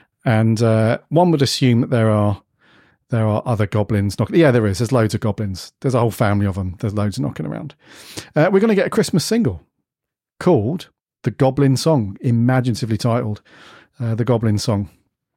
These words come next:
And, uh, it's gonna be released on,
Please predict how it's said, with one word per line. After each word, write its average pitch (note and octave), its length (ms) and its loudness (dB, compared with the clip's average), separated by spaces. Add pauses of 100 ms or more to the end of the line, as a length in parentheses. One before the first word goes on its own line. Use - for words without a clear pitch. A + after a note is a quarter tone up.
(540)
And, A#2 460 2
uh, A#2+ 180 2
it's E3 180 -4
gonna C3+ 140 2
be B2+ 140 2
released A#2+ 540 0 (100)
on, A#2+ 460 0